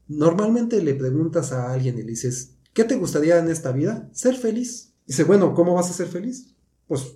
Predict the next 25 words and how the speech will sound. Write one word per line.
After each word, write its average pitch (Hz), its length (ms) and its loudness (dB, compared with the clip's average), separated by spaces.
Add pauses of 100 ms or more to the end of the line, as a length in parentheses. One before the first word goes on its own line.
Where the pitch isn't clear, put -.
(160)
es 135 180 -4
una 147 180 0
serie 156 400 4
de 139 120 2
complejidades 139 800 2
para 120 200 -4
lograr 127 260 -2
una 143 120 -4
felicidad. - 480 -12 (340)
Pero 135 220 2
bueno, 139 300 2 (240)
todo 196 160 6
mundo, 202 180 2 (180)
todos 220 300 4
pensamos 165 500 -2
que - 100 -4
el 131 100 0
ser 156 180 -2
feliz 156 500 -6
es 135 160 -4
no 143 140 -6
tener 135 300 -2
problemas. 120 760 -12 (220)
Y 185 100 -6
no. 277 260 -6